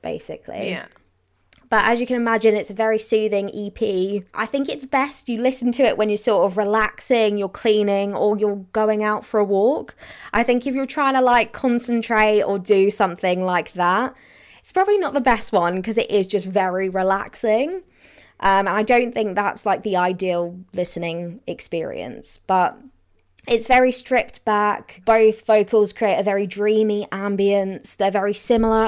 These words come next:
Speaker 1: as well, their voices. Sometimes I was like, "I don't know who is singing. I don't know if this is Willow, if this is the other lady."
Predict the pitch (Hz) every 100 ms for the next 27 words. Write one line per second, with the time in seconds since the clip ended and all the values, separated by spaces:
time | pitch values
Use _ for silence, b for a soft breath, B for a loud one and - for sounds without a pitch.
0 | - 196 180 202 220 220 220 220 220 220
1 | 220 277 294 - b b b - 294 320
2 | - 233 233 226 240 220 247 269 262 226
3 | 220 - 277 294 254 220 247 240 269 269
4 | 226 202 160 190 180 185 185 190 190 254
5 | 320 320 294 220 - 214 202 190 196 -
6 | 269 269 277 269 277 277 269